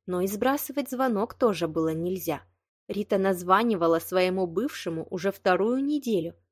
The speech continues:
а этот товарищ всё время был вне зоны доступа,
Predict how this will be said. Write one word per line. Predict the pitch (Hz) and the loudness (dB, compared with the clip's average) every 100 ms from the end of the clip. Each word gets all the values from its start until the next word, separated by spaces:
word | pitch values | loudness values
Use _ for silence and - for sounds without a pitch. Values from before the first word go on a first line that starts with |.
| _ | _
а | 208 | 0
этот | 208 196 190 - | 0 2 0 6
товарищ | 180 170 233 311 - | 6 8 4 4 -6
всё | - 185 | -2 2
время | 170 196 330 311 | 2 2 2 0
был | 311 277 | 2 2
вне | 190 247 294 | 0 -2 0
зоны | 202 247 220 | 2 2 2
доступа, | 165 160 - 165 - 170 | 2 0 -2 -8 -4 -6